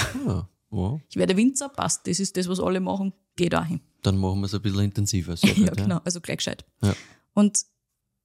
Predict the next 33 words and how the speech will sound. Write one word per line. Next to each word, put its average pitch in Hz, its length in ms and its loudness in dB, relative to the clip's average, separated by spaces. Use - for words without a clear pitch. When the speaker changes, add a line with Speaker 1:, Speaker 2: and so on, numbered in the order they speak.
Speaker 2:
in 202 160 6
deren 240 300 2
Geschichte, 262 360 -6
also 208 140 -4
in 180 60 0
die 175 80 -6
Geschichte 214 260 -4
von 185 120 -4
der - 100 -2
Olympia, 180 520 2
steigen 180 360 -4
wir 170 80 -2
jetzt - 160 -4
gleich 165 100 -6
direkt 170 340 -4
ein, 196 300 2
weil 170 80 0
für 185 140 2
sie 226 600 0
war 180 120 -2
der 175 100 0
Weg 180 160 -4
nach 185 160 -2
Rosswag 180 380 -2
ein 170 60 -6
bisschen 196 400 0
weiter 170 440 0
als 175 160 0
für 190 100 -8
den 165 80 -6
Hannes. - 440 -6
Die 185 40 2
Olympia 226 380 4